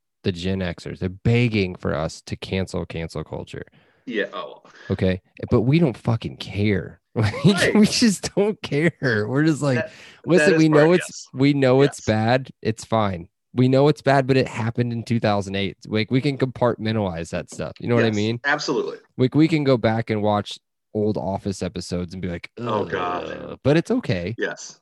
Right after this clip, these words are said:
Speaker 1: It's okay.
Speaker 2: But
Speaker 1: You know
Speaker 2: it's
Speaker 1: what I
Speaker 2: still,
Speaker 1: mean?
Speaker 2: so, so you can s-, point stuff out without dwelling on it, I think.
Speaker 1: Without
Speaker 2: So
Speaker 1: literally taking, uh,
Speaker 2: I'm not gonna list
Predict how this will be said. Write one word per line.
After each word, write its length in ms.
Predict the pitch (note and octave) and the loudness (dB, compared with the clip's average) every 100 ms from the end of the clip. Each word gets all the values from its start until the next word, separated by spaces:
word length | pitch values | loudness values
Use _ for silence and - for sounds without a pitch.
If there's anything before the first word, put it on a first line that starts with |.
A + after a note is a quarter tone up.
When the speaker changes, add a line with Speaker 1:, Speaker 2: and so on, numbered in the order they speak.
| _ E3 | _ -6
Speaker 1:
It's 120 | - | -4
okay. 380 | F2+ - - - _ _ _ _ | -6 -10 -20 -20 _ _ _ _
Speaker 2:
But 100 | A#2+ | -2
Speaker 1:
You 60 | C3+ | 2
know 60 | C#3+ | 4
Speaker 2:
it's 60 | |
Speaker 1:
what 40 | C#3 | 4
I 20 | |
Speaker 2:
still, 120 | C3 | 4
Speaker 1:
mean? 120 | C3+ | 0
Speaker 2:
so, 200 | B2+ - - - | -2 -4 -4 -2
so 200 | A3 G3+ | 0 0
you 160 | G#3+ | -4
can 120 | B3 | -6
s-, 180 | G3+ - | -6 -8
point 320 | - G#3 A3 | -6 -4 -4
stuff 260 | - D3 C3+ | -4 -6 -2
out 300 | F3+ D3 G#2 | -2 -2 -4
without 320 | A2+ A2+ - | -6 -6 -10
dwelling 500 | G#2 G2+ A2+ G#2+ E2 | -12 -4 -4 -2 -6
on 160 | D#2+ D2+ | -10 -14
it, 80 | D#2 | -12
I 120 | - | -14
think. 160 | - C3+ | -6 -4
Speaker 1:
Without 260 | C#3 E3 | 0 -2
Speaker 2:
So 140 | A2 A2+ | -2 -4
Speaker 1:
literally 720 | C3+ D3+ E3 E3 D#3 D#3 D3+ | 0 2 4 2 2 0 0
taking, 640 | B2+ B2 B2+ C3 C3+ C3+ - _ - | 0 0 0 -4 -4 -8 -14 _ -8
uh, 60 | |
Speaker 2:
I'm 320 | A2 G#2+ G#2 G#2 | -2 0 2 2
not 160 | C#3+ | 0
gonna 120 | D#3+ | 0
list 420 | C3+ B2 A#2+ - | -2 0 0 -2